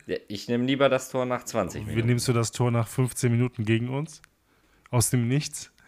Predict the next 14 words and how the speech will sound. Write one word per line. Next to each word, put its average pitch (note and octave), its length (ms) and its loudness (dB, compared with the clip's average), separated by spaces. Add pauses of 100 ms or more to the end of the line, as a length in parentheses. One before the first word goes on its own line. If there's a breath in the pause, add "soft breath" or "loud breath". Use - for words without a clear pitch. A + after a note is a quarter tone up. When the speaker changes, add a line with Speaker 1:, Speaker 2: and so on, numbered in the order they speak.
(200 loud breath)
Speaker 1:
Ja, E2 240 -4
das F2 240 -10
muss G2 240 -4
natürlich F#2+ 320 -6
<laughs> - 20 -8
überhaupt E2 320 -6
nicht D#2+ 180 -12
sein. D2 240 -10 (440 loud breath)
Aber, G2 500 2 (340)
nee, B2 280 2
aber A#2 260 4
ich D2+ 220 -10
weiß D3 160 6
nicht, C#3 120 -2